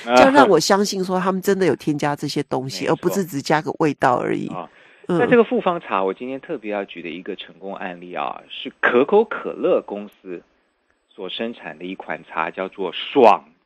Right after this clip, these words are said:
Speaker 1: 健美茶。
Speaker 2: 哎，这个我有听过。
Speaker 1: 有听过吧？
Speaker 2: 嗯，对，对，这大概算是你刚刚所讲的几种茶类当中，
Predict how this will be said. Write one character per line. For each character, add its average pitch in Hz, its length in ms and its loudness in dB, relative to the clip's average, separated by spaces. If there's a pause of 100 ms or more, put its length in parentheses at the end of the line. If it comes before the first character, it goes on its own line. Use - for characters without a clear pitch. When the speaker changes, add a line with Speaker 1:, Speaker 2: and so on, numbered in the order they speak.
Speaker 1:
健 156 220 -2
美 82 400 -16
茶。 - 280 -14 (160)
Speaker 2:
哎， 151 500 -2
这 - 100 -6
个 170 100 -2
我 156 60 4
有 120 80 4
听 135 240 -6
过。 127 200 0
Speaker 1:
有 127 80 2
听 127 160 0
过 120 180 2
吧？ 107 160 2
Speaker 2:
嗯， 160 320 4
对， 165 120 2
对， 151 160 2
这 240 140 0
大 254 160 4
概 220 80 4
算 208 240 2
是 190 220 -4
你 165 100 -2
刚 214 160 0
刚 233 80 2
所 180 160 -2
讲 147 200 -2
的 135 100 -4
几 156 200 -4
种 151 200 -2
茶 - 220 -8
类 160 120 0
当 151 240 0
中， 147 260 0